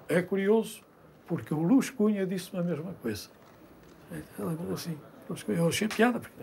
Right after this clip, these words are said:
é curioso. O Luís Cunha disse-me a mesma coisa. Pronto. Eh, passam-se uns dias, e isto foi a única,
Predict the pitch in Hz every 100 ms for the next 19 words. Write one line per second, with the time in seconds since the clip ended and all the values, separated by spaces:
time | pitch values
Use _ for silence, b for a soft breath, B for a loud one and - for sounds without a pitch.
0 | - - 170 175 170 - - B B B
1 | B - 147 110 190 202 208 220 214 240
2 | 208 190 - - 247 202 - - B B
3 | B B B B B - _ _ _ -
4 | 143 135 123 123 - - _ 202 170 127
5 | - 131 117 170 202 240 240 - - _
6 | _ _ _ _ _ _ _ 156 214 -
7 | 233 240 202 233 269 240 226 226